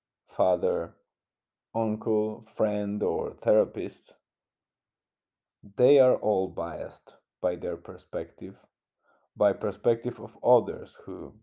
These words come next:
taught them that, by the perspective of those who written or created those standards. Everything in this is relative, so just do your best.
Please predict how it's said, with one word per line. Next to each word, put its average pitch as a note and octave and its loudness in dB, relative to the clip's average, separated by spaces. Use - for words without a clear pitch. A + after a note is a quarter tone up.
taught - -4
them E2+ -10
that, - -8
by A2+ 8
the G#2+ -4
perspective B2 -4
of G2+ -6
those G2+ -2
who F#2+ -6
written F#2+ -4
or G#2+ -4
created D#2+ -8
those D#2+ -8
standards. G#2+ -6
Everything C#3 0
in A#2 -8
this D2+ -6
is G2 -8
relative, E2+ 4
so A2 -4
just - 0
do B2+ -2
your F2 -4
best. - -6